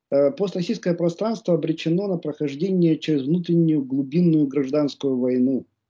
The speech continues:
И чем раньше схлопнется российская государственность и произойдет распад, тем менее он будет кровавей.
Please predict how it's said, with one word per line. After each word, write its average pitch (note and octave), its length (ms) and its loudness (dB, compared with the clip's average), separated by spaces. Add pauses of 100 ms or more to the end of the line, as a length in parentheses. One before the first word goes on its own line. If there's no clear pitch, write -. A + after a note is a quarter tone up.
(1080)
И C#3+ 100 -2
чем D#3+ 240 2
раньше G3 360 2
схлопнется F3+ 720 -2
российская D#3+ 500 -4
государственность D3 1080 -4
и - 80 -10
произойдет C#3+ 880 -2
распад, - 680 -6 (840)
тем D3+ 300 0
менее G#3+ 380 0
он D3+ 220 -4
будет D#3+ 500 -2
кровавей. C#3+ 800 -2